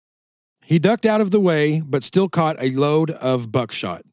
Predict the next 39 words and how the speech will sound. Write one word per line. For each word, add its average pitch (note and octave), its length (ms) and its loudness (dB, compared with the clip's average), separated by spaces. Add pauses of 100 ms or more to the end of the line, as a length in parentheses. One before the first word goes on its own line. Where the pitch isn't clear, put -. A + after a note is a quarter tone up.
(520)
At D3+ 180 -2
this C4 180 2
point, G3 300 0
Henry G3 340 2
opened F3+ 300 0
the F3+ 60 -2
door D3 340 0
and B2+ 180 -4
crouched E3 360 -2
on D#3 80 0
the C#3 100 0
other D3+ 140 0
side D3+ 200 0
of D3 60 -4
the D3 60 -8
truck C3+ 300 -4
to C#3 120 0
avoid B2+ 320 0
being B2 220 -2
shot C3 260 -2
again. D#3 460 0 (680)
As E3 240 -2
he F#3+ 140 2
hid B3 200 2
behind G#3 320 2
the F#3+ 80 2
truck, G3 300 0
he G3 120 0
heard E3+ 260 0
the D#3+ 80 -2
gun E3 360 0
go C#3+ 220 0
off F3 260 -2
again, C3+ 420 0
but B2+ 200 -2
wasn't B2+ 320 -2
hit. - 360 -2 (320)
Henry G#3+ 340 2
recognized E3+ 800 -2